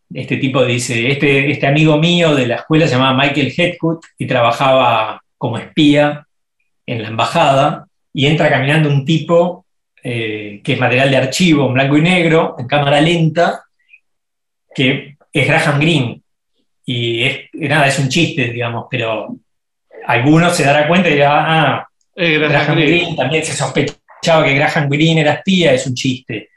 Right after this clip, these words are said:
Speaker 1: Y para muchos dirán, "Nada, mandó un archivo cualquiera", y alguno creerá que ese es Michael Hepwood.
Speaker 2: Claro.
Speaker 1: Pero no importa, digo, me parece que la cosa es que si te puede ir llevando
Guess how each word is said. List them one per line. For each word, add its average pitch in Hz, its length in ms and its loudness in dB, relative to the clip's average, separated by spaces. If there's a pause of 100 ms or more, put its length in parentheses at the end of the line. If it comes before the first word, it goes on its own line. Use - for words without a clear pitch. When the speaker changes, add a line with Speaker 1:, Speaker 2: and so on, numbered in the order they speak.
(160)
Speaker 1:
Y 143 100 -8
para 135 180 -4
muchos 151 720 -2
dirán, 135 580 -4 (140)
"Nada, 120 460 2 (240)
mandó 127 320 0
un 143 100 2
archivo 147 380 2
cualquiera", 160 360 2
y 151 60 0
alguno 151 420 2
creerá 131 440 0
que 131 180 0
ese 147 200 -2
es 123 60 0
Michael 127 400 -2
Hepwood. 120 380 -4 (460)
Speaker 2:
Claro. 131 260 -14
Speaker 1:
Pero 135 160 -2
no 165 60 4
importa, 165 420 0
digo, 127 380 -2
me 120 100 -8
parece 180 320 0
que 160 140 2
la 135 120 2
cosa 196 240 0
es - 60 -2
que 131 260 -6
si 120 220 -8
te 131 100 -4
puede 151 280 2
ir 156 100 4
llevando 156 880 0